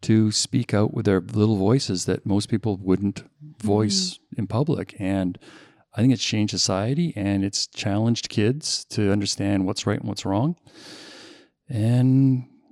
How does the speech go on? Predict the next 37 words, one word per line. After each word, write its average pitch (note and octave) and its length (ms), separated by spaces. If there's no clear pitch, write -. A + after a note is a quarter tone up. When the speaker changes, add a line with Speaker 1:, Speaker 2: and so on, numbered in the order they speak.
Speaker 1:
it's B2 220
just, - 500
it's - 260
not C3 180
gonna D3+ 140
get C3 120
easier. B2 340
So, G#2+ 420
yeah, C#3+ 440
I, B2+ 40
I A#2+ 40
got - 120
two A2+ 120
great G2+ 180
kids, - 340
and E2+ 260
if G#2 120
I F2 60
talk F2 240
about F2 100
them, D#2+ 60
I'll D#2 60
cry, F2 280
so - 140
I'm - 60
not G2+ 80
gonna D#2+ 100
talk F#2 140
about - 840
them. F#4+ 420
Speaker 2:
<laughs> G3 60
Cry G#3 760
Speaker 1:
<laughs> - 60
Speaker 2:
number G3 200
two. G#3 500
Speaker 1:
Yeah. G#2 300
Speaker 2:
And, A#3 340